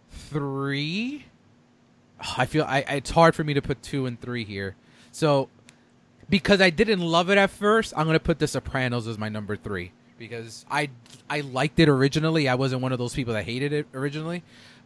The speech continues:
But I didn't really get to, like, loving it after rewatching the series, like, one or two times after,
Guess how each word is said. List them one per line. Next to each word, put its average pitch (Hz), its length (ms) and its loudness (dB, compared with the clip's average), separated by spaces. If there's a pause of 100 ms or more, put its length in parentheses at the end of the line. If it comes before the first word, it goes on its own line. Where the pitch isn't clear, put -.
(280)
But 139 360 4 (640)
I 156 100 6
didn't 160 340 0 (220)
really 156 360 2
get 143 260 0
to, - 120 -2
like, 123 300 -2 (140)
loving 123 400 -2
it 143 160 -2
after 123 260 -4
rewatching 113 560 -6
the 104 80 -12
series, 104 420 -8
like, 101 200 -10 (160)
one 120 240 -6
or 107 80 -2
two 113 180 -8
times 107 300 -6
after, 110 420 -6